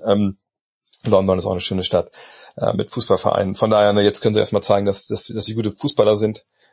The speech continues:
dass wir vielleicht nicht von Anfang an in den Abstiegsstrudel geraten und dann schauen wir, was passiert. Aber bisher, denke ich, macht das Nico Ko-, Nico Kovac, glaub ich, ganz gut.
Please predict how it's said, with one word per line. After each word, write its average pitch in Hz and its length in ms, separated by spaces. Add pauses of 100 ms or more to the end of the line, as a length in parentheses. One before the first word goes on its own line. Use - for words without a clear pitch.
(220)
dass - 160
wir 92 320
vielleicht 107 320
nicht 104 120
von - 100
Anfang 113 260
an 104 140
in 101 60
den 104 80
Abstiegsstrudel - 920
geraten 92 400
und 92 60
dann 90 100
schauen 95 280
wir, 90 40
was 87 120
passiert. 95 340
Aber 87 200 (160)
bisher, 92 500 (720)
denke 90 180
ich, - 100
macht 92 180
das 92 100
Nico 92 200
Ko-, 101 300
Nico 107 180
Kovac, - 340
glaub - 160
ich, - 80
ganz - 200
gut. - 200